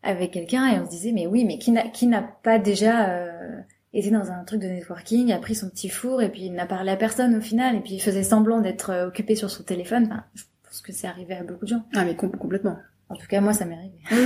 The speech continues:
Speaker 2: oui, le smartphone, euh, la coupe de champagne, tout ce que tu peux trouver pour te distraire et avoir de la contenance, <laughs> n'importe quoi. Euh, ouais, non, non, mais j'ai, j'aime pas du tout, euh, justement le côté networking,
Speaker 1: Mm.
Speaker 2: mais je trouve que, hum,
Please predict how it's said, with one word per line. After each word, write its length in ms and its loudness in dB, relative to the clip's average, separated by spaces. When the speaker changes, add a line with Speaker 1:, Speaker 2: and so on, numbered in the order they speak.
Speaker 2:
oui, 80 -2
le 80 0
smartphone, 640 2
euh, 220 2
la 80 0
coupe 140 -8
de 40 -12
champagne, 540 -2
tout 100 -8
ce 60 -6
que 80 -2
tu 120 -10
peux 80 -2
trouver 300 2
pour 160 -4
te 100 -6
distraire 400 0
et 80 -4
avoir 160 2
de 60 4
la 120 4
contenance, 540 0
<laughs> 80 0
n'importe 840 2
quoi. 180 4
Euh, 300 0
ouais, 140 2
non, 160 2
non, 140 2
mais 140 4
j'ai, 200 0
j'aime 180 -2
pas 100 2
du 120 -6
tout, 260 -2
euh, 260 0
justement 320 -4
le 100 -2
côté 260 -2
networking, 420 2
Speaker 1:
Mm. 60 8
Speaker 2:
mais 80 6
je 80 0
trouve 220 -6
que, 320 6
hum, 280 -4